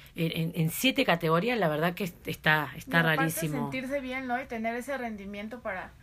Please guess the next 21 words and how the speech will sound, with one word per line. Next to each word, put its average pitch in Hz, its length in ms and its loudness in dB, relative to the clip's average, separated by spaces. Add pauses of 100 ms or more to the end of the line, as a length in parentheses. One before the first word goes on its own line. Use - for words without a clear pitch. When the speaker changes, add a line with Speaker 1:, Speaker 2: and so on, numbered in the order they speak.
(460)
Speaker 2:
porque 233 240 -4
lo 247 100 0
de 254 100 0
menos 269 260 -4
es 277 100 -4
dar 269 200 2
el 262 100 -4
peso, 277 320 -2
pero 220 320 -2
aguantar 214 500 -2
la 247 100 -4
pelea 170 200 0 (100)
Speaker 1:
Sentirse, 185 140 2
Speaker 2:
los, 208 80 2
Speaker 1:
exacto. 185 460 2
Speaker 2:
los 220 120 -6
diez 233 280 -4
rounds. 269 420 -6
Speaker 1:
Ujú, 180 400 0
exactamente. 170 760 0 (380)
Escúchame, 254 640 6